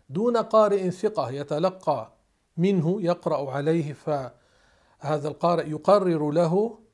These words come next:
قال: هذا عندنا لا يسمى قارئا، إنما يسمى مصحفيا. والذي يقرأ يطالع في الكتب باسم طلب العلم بلا معلم ثقة يتلقى منه،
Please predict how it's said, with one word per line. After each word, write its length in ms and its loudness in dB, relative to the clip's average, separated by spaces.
قال: 240 -4
هذا 340 -4
عندنا 520 -8
لا 160 -6
يسمى 720 -8
قارئا، 560 -12
إنما 540 -4
يسمى 480 -8
مصحفيا. 800 -12
والذي 360 2
يقرأ 500 4
يطالع 460 2
في 140 -6
الكتب 520 -2
باسم 240 -6
طلب 360 2
العلم 320 0
بلا 300 2
معلم 560 2
ثقة 480 -4
يتلقى 640 -2
منه، 540 -2